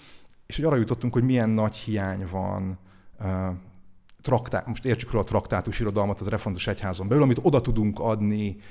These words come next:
gyülekezeti tagjainknak, presbiterjeinknek, igényes, jó, ö, munka, el tudja igazítani, nem is feltétlenül tudományos igényű, de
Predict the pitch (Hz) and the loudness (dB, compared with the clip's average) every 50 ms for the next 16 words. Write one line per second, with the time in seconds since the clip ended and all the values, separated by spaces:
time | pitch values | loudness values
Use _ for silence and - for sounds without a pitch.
0 | - - - - 113 127 120 113 120 110 101 104 - - 104 101 98 95 92 95 | -20 -16 -8 -2 2 2 2 2 2 -2 -4 -4 -2 -2 -2 0 0 -2 -2 -4
1 | 90 92 92 87 - - 127 117 104 107 95 - 113 101 98 98 95 92 92 92 | -4 -4 -6 -6 -2 0 0 0 0 0 -2 -2 -2 -2 0 -2 -4 -4 -6 -10
2 | 90 - 101 90 87 - - - 170 147 120 123 120 110 104 101 95 92 92 92 | -10 -8 -8 -8 -8 -10 -4 -2 -2 0 2 4 4 4 4 2 0 -2 -4 -2
3 | - - - - - - - - - - - - - - 160 123 135 139 135 123 | -2 -4 -4 -4 -8 -12 -20 -20 -20 -20 -20 -16 -10 -4 0 2 4 4 4 4
4 | 117 117 110 107 104 101 - - - - - - - - - - 117 110 101 101 | 4 4 4 4 2 0 -2 -10 -18 -20 -20 -20 -20 -20 -12 -6 -2 0 2 2
5 | 98 95 98 95 - - - - - 151 127 123 117 107 - 117 107 98 - 131 | 2 0 0 -4 -8 -14 -18 -6 -2 0 2 2 2 2 2 0 0 0 2 2
6 | 139 139 139 - 131 117 117 113 107 107 101 110 104 92 107 104 104 - 117 110 | 2 0 0 0 -2 2 2 4 4 4 2 2 0 0 0 -2 0 0 2 2
7 | 117 123 147 175 180 - - - 185 165 170 - 180 160 156 - 160 151 156 160 | 4 4 4 4 4 6 6 6 4 2 2 0 -2 -2 -2 -2 -2 -2 0 0
8 | 147 147 147 - - 165 151 135 151 151 151 156 156 156 147 120 104 127 127 127 | 0 0 0 -2 -2 -4 -4 -2 0 0 2 2 2 0 0 0 2 2 2 2
9 | 123 | 2